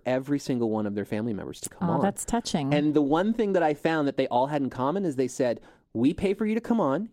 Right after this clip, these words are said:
Speaker 1: you pay for your own flights, we'll pay for the cruise, but the one rule is we all have to meet for dinner. That's it. You can go do whatever you want during the day, during the evening. You don't have to meet up anywhere. But when it's dinner time,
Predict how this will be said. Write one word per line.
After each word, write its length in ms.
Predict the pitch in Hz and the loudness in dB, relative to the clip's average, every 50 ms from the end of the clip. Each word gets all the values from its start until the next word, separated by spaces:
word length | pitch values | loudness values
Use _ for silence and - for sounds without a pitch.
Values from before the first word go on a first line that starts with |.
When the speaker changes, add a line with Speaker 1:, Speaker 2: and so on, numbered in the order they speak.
| _ _ | _ _
Speaker 1:
you 120 | - 127 131 | -2 -2 -2
pay 180 | - - 165 | 0 0 -2
for 120 | 170 - 208 | 0 0 2
your 160 | 202 196 202 | 2 4 4
own 140 | 208 240 247 | 4 2 0
flights, 580 | 247 - 208 139 117 - - - - - - _ _ _ _ _ _ _ - | 2 2 2 2 2 0 -4 -8 -12 -12 -14 _ _ _ _ _ _ _ -4
we'll 200 | - 113 117 143 | 0 2 2 4
pay 180 | 151 - 202 214 | 2 2 0 0
for 120 | - 220 | 0 0
the 80 | 202 202 | 0 0
cruise, 600 | - - - 214 180 123 110 110 170 220 - - _ _ _ _ _ _ _ _ _ - - 107 - | -2 0 2 2 2 4 2 0 -2 -2 -6 -12 _ _ _ _ _ _ _ _ _ -18 -16 -6 2
but 420 | - 170 170 131 127 - - - - _ _ _ _ _ - | 4 4 4 4 2 0 -6 -16 -20 _ _ _ _ _ -4
the 80 | - 110 | -2 0
one 340 | 110 107 117 131 151 185 196 | 0 2 4 4 4 4 2
rule 400 | 185 180 185 185 180 165 135 117 | 2 2 4 4 4 4 4 2
is 240 | 101 101 104 - - | 2 -2 -2 -4 -4
we 200 | 110 117 113 - _ - | -4 -4 -4 -4 _ 0
all 360 | 127 127 127 135 147 156 156 | 2 2 4 4 2 2 0
have 220 | - 151 139 135 - | 0 -2 -4 -2 0
to 100 | - 147 | 0 0
meet 260 | 131 120 120 117 117 - | 0 0 0 -2 -4 -6
for 200 | - - 110 101 | -4 -4 -4 -2
dinner. 340 | 98 95 85 - - - _ _ _ _ _ _ _ _ | -4 -6 -8 -8 -12 -16 _ _ _ _ _ _ _ _
That's 160 | - 104 - - | -4 -4 -2 -2
it. 160 | - - - _ _ _ _ _ _ | -4 -4 -6 _ _ _ _ _ _
You 100 | - 117 - | -4 -4 -2
can 100 | 123 120 | 0 2
go 120 | 131 139 143 | 4 4 6
do 120 | 139 143 139 | 6 6 6
whatever 240 | 135 131 135 165 | 6 4 4 2
you 100 | 196 220 | 2 4
want 220 | 220 196 180 180 170 | 4 2 2 2 2
during 200 | - 175 175 185 | 2 2 2 2
the 60 | 196 | 2
day, 400 | 180 175 147 139 143 160 190 196 - | 2 2 2 2 2 0 -2 -4 -4
during 240 | - 127 120 131 147 | -2 0 2 2 2
the 140 | 175 - 156 | 0 2 2
evening. 420 | 156 151 139 143 151 143 151 160 | 0 0 2 2 0 2 2 2
You 80 | 131 107 | 0 0
don't 180 | 110 110 127 | 0 0 0
have 140 | 139 151 156 - | 0 -2 0 0
to 60 | 202 | 0
meet 200 | 190 190 190 185 | 0 2 0 0
up 140 | 185 185 185 | 2 2 0
anywhere. 340 | 170 170 156 143 143 - - | 0 2 2 2 0 0 0
But 120 | - 120 107 | 0 0 0
when 140 | 113 117 | 0 -2
it's 140 | 113 - - | -4 -4 -6
dinner 260 | 110 123 120 131 160 | -4 0 2 2 2
time, 420 | 180 - - 190 196 202 220 240 | 0 0 -2 0 0 0 -2 -4